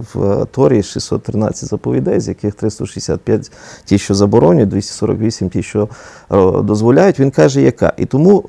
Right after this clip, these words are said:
ми всі читаємо так. Тобто є з цих шістсот тринадцять, або навіть приберемо з десяти, є якась та, яка має стояти найвище. Так ми читаємо цей текст. Текст взагалі не про те. Текст про те, що,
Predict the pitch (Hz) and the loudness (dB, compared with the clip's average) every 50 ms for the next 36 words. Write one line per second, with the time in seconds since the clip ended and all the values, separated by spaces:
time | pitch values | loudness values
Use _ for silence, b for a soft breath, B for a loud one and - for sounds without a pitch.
0 | - _ - - 123 135 165 190 185 - - 139 131 - 127 - 139 135 131 127 | -12 _ -2 2 4 6 6 6 4 4 0 0 0 -2 -2 2 2 2 4 4
1 | 117 113 107 - - - - - - - 131 - - - 123 127 135 139 131 - | 2 0 0 -2 -4 -6 -6 -8 -6 -6 -6 -6 -2 -2 2 4 4 4 4 4
2 | - - - 131 120 - - - 117 - - 127 110 - 127 131 147 180 233 320 | 0 -2 0 -2 -2 -2 -4 -8 -6 -4 -2 -4 -2 -2 -2 -2 -2 -2 -2 -4
3 | - - - - - - - 110 107 110 117 123 120 113 107 - _ _ _ - | -4 -6 -8 -8 -6 -4 -4 -2 0 2 2 2 2 2 0 -2 _ _ _ -20
4 | - - _ - 131 113 110 113 113 113 104 101 101 - 98 98 101 110 123 - | -20 -14 _ -2 0 2 4 4 4 4 2 0 -2 -4 -4 -2 0 0 0 2
5 | - 143 139 - - 240 202 143 143 139 127 120 - 135 127 - - - 165 175 | 2 0 -2 0 -2 -2 0 2 2 2 2 2 2 0 0 0 2 2 4 4
6 | 143 - - 131 127 127 131 131 127 113 - - 120 123 120 - 123 113 117 110 | 4 2 2 2 2 2 2 2 0 0 0 0 2 2 2 2 0 -2 0 0
7 | 104 101 - - - - - - B B B B B B - 135 - - 87 82 | 0 0 -2 -6 -8 -14 -16 -18 B B B B B B 2 2 2 2 0 -2
8 | - - - - - - - - - - - - - 135 - - B B B B | -2 -4 -4 -4 -2 -2 -4 -6 -6 -8 -8 -6 -8 -8 -10 -10 B B B B
9 | B B B B - 147 151 127 131 131 120 131 135 131 113 117 110 - 107 - | B B B B 2 2 4 4 2 4 4 4 4 2 2 0 -2 -2 -4 -4
10 | - - - - _ b b b b b b b b b b b b - - 135 | -6 -8 -12 -12 _ b b b b b b b b b b b b 0 2 2
11 | 139 - - - 151 147 139 - 214 240 233 - - - - 135 123 123 123 | 2 0 0 2 2 2 4 4 4 4 4 0 -4 -4 -2 0 0 0 0